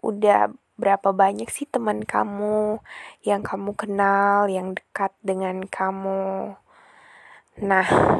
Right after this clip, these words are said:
kalau kamu usianya udah belasan tahun, ya sudah pasti kira-kira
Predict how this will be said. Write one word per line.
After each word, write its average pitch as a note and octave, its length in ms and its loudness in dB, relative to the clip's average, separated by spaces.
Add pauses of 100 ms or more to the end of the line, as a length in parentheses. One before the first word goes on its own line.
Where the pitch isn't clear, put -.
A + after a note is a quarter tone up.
(320)
kalau B3 240 2
kamu A#3+ 480 0
usianya A3 480 -4
udah G3+ 160 -4
belasan G3 560 -6
tahun, A#3 480 0 (480)
ya A3 240 -8
sudah G3+ 560 2
pasti - 400 -4
kira-kira A3+ 560 -2